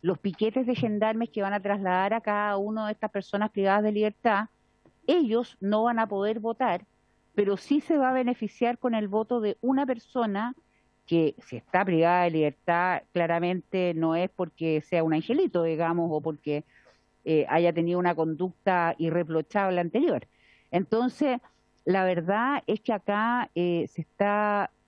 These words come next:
en primer lugar, no se está cumpliendo lo que el señor Tagle de Cervel nos dijo que era el espíritu de esto, y en segundo lugar, se está produci-, produciendo un desmedro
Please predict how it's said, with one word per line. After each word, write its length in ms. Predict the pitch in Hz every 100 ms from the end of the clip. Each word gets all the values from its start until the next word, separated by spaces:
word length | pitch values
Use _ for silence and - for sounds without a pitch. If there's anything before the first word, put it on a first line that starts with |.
| -
en 120 | 185
primer 260 | 185 254
lugar, 480 | 330 277 226 214 - -
no 160 | 180
se 100 | 202
está 160 | 214 214
cumpliendo 840 | 190 170 - 202 226 165 143 156
lo 160 | 165 151
que 80 | 151
el 40 |
señor 260 | 147 165 170 _
Tagle 540 | 202 180 147 151 160 -
de 440 | 147 156 160 160 160 _ _ _
Cervel 480 | - 175 160 190 214
nos 200 | 196 170
dijo 440 | 196 233 - 170
que 120 | 160 165
era 100 | 175
el 100 | 156
espíritu 640 | - - 269 254 160 143
de 160 | 127 127
esto, 400 | - - 233 285 _ _ - - -
y 100 | 208
en 100 | 202
segundo 400 | 214 220 262 311
lugar, 420 | 277 233 240 262
se 120 | -
está 180 | - 208
produci-, 500 | 226 208 202 214 -
produciendo 720 | - 175 170 - 214 208 220
un 220 | 202 202 190
desmedro 760 | 175 170 247 247 170 156 175